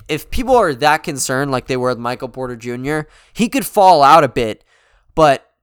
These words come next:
damn, that would be the best value you could get, 'cause Michael Porter Junior, he hasn't had major injuries right now, and he is the second or third best piece on the Nuggets. And that's even when you wanna talk about Jamal Murray in the mix, too. He's great for that team.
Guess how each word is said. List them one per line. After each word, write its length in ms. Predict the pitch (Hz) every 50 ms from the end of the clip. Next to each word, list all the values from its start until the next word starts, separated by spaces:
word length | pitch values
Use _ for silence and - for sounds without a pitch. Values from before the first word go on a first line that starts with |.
| _ _ -
damn, 380 | - 175 208 226 185 127 113
that 100 | 123 143
would 100 | 180 196
be 100 | 185 170
the 100 | 139 139
best 320 | 110 - 160 160 151 - -
value 300 | 165 143 151 156 151 143
you 140 | 135 131
could 200 | 131 - 139 127
get, 280 | 113 170 208 190 - -
'cause 200 | - 147 143 120
Michael 320 | 143 160 196 220 220 233
Porter 260 | 208 180 220 220 202 165
Junior, 560 | 135 151 190 233 240 208 185 180 175 165 - _ _ _ _ _ _
he 100 | - 262
hasn't 260 | 294 269 247 247 185
had 280 | - 180 247 262 262 220
major 360 | 190 185 175 170 147 143 151
injuries 540 | 143 143 143 135 123 127 127 120 113 107 107
right 200 | 113 101 95 82
now, 360 | 107 101 101 101 120 135 - _ _ _ _ _ _
and 400 | - 165 180 180 180 180 175 165 - -
he 280 | - - 214 240 262
is 180 | 269 254 214 175
the 100 | 196 208
second 380 | - - - 214 208 - 214 208
or 80 | 202
third 320 | - - 202 214 196 147 -
best 300 | 175 175 185 - - -
piece 300 | - 190 202 185 - -
on 120 | 180 165
the 80 | 156 143
Nuggets. 580 | 147 156 156 123 113 - - - - - - _ _ _ _ _ _ _ -
And 120 | 156 175
that's 200 | 185 180 - -
even 500 | 214 214 208 196 196 190 180 175 165 147 - _ _ _ _ -
when 280 | 147 156 175 185 185
you 100 | 185 185
wanna 200 | 180 180 175 170
talk 260 | 143 - 165 165 160 147
about 300 | 165 160 151 147 143 131
Jamal 360 | 131 143 143 147 147 147 139
Murray 380 | 131 135 143 139 139 127 120
in 120 | 120 120 117
the 60 | 120
mix, 300 | 117 120 117 110 - -
too. 300 | - - 156 147 110 - _ _ _ _ _ _ _ _
He's 300 | _ - 202 208 185 147
great 520 | - - 139 131 123 160 180 180 - -
for 80 | - 143
that 260 | 131 120 98 85 -
team. 340 | - - 113 95 87 - _